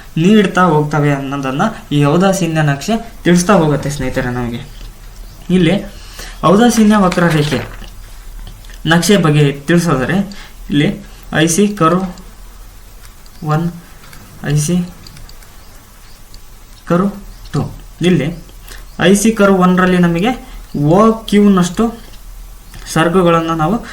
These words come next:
ತೆಗೆದುಕೊಂಡಿದ್ವಿ. ಆದ್ರೆ ಐ ಸಿ ಟು ಕರ್ವನ್ನ ನಾವು ಆಯ್ಕೆ ಮಾಡ್ಕೊಂಡಾಗ ನಮಗೆ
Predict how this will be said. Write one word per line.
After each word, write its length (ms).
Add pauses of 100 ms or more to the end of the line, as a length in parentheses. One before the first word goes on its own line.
(120)
ತೆಗೆದುಕೊಂಡಿದ್ವಿ. 580
ಆದ್ರೆ 300 (360)
ಐ 180
ಸಿ 200 (680)
ಟು 120 (160)
ಕರ್ವನ್ನ 420
ನಾವು 260 (580)
ಆಯ್ಕೆ 240
ಮಾಡ್ಕೊಂಡಾಗ 600
ನಮಗೆ 360